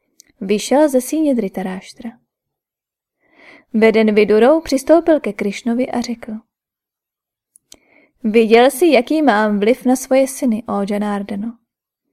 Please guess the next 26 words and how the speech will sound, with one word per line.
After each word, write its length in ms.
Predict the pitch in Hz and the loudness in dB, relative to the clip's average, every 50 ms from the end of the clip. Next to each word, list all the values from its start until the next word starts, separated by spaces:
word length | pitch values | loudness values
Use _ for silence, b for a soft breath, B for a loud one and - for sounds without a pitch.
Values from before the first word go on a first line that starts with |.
| _ _ _ _ _ _ _ _ _ - | _ _ _ _ _ _ _ _ _ -10
Viděl 440 | 233 202 214 226 226 202 247 269 320 | -6 0 0 2 4 6 6 6 6
jsi 160 | 320 - 339 | 4 0 -6
vše 420 | 311 - - - - 294 277 254 254 _ _ - | -6 -6 -8 -6 -2 -2 -2 -2 -4 _ _ -4
a 100 | 196 208 | -4 -2
nic 380 | 208 214 233 269 269 - - | 0 2 0 0 0 -4 -10
ti 140 | - - 208 | -8 -6 -4
nezůstalo 580 | 202 202 202 196 208 226 226 - 254 247 247 247 | -2 -4 -4 -4 -4 -6 -4 -4 -2 -2 -2 -4
skryto. 480 | - - - 233 214 208 _ - 233 220 - _ _ _ _ _ _ _ _ _ _ _ _ b b b b b b b b - | -6 -10 -10 -8 -10 -10 _ -12 -14 -14 -14 _ _ _ _ _ _ _ _ _ _ _ _ b b b b b b b b 0
Není 380 | 220 226 240 226 226 226 226 | 2 4 4 4 4 4 4
na 120 | 220 208 208 | 4 2 4
místě 360 | 226 240 269 262 - 320 302 | 4 2 2 0 0 0 0
mě 180 | 311 311 302 | 2 2 2
vinit, 340 | 262 233 277 285 269 240 - | 2 2 2 2 2 0 0
ó 140 | - 208 202 | 0 -4 -2
Kéšavo, 580 | - - 208 208 214 - - 220 214 220 220 226 _ _ _ _ _ _ _ _ _ - | -2 -2 -4 -4 -4 -6 -8 -8 -8 -8 -10 -10 _ _ _ _ _ _ _ _ _ -8
neboť 400 | - 214 220 220 208 220 277 320 | -4 0 2 2 4 4 4 4
si 120 | - - 320 | 4 -2 -4
přeji 360 | 330 - - 226 214 240 277 | -2 -2 -4 -2 0 0 0
pouze 380 | - - 214 214 214 208 208 202 | 0 0 0 2 2 0 0 -2
mír. 360 | 202 208 208 208 214 220 220 _ _ _ _ _ _ _ _ _ _ _ _ _ _ _ b b b b b b b b b b | -2 -2 -2 -4 -6 -8 -10 _ _ _ _ _ _ _ _ _ _ _ _ _ _ _ b b b b b b b b b b
Nemám 480 | 220 220 226 220 220 214 220 240 262 302 | 0 2 4 4 6 6 6 4 4 2
vůči 300 | 330 349 349 - 339 302 | 0 0 0 2 0 0
Pándovcům 800 | - - - 214 240 262 294 294 277 262 - - 220 214 208 214 | 2 2 2 4 4 4 4 4 2 2 0 -2 -2 -2 0 0
žádné 420 | 202 214 196 196 202 214 220 254 | 0 0 0 0 2 2 2 2
hříšné 580 | 269 285 254 226 - 214 202 - - 220 208 214 | 2 2 -2 -4 -4 -6 -8 -6 -6 -6 -6 -4
úmysly. 540 | 220 208 202 208 202 - - - 233 226 | -4 -4 -4 -4 -6 -8 -12 -12 -12 -12